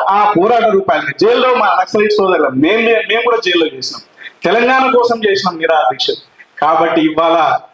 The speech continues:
ఇది మన సమస్య. తెలంగాణ అనేది అందరి సమస్య, దేశ స్వాతంత్రం కూడా అందరి సమస్య, మాల మాదిగల సమస్య, మాదిగల సమస్య.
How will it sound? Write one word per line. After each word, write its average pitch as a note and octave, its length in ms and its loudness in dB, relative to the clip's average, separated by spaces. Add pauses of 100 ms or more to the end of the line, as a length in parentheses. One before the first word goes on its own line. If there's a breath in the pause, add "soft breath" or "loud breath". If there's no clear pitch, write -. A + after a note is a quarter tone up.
ఇది F3 160 0
మన E3+ 300 2
సమస్య. D#3 540 0 (140)
తెలంగాణ G#3+ 340 0
అనేది B3+ 180 2
అందరి A#3+ 260 0
సమస్య, - 380 0 (640 loud breath)
దేశ A3 220 2
స్వాతంత్రం C4 440 2
కూడా B3+ 220 0
అందరి A#3+ 300 0
సమస్య, A3 420 -2 (560)
మాల G#3+ 380 2
మాదిగల A#3+ 380 0
సమస్య, A#3 440 -2
మాదిగల A3 320 0
సమస్య. - 420 -12